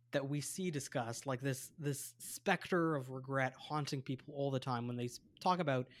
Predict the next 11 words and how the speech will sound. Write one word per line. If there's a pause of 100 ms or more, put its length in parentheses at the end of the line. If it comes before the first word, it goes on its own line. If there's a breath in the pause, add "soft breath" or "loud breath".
(300 loud breath)
surgery
in
general
and
genital
surgery
in
particular, (440 soft breath)
is
this,
like,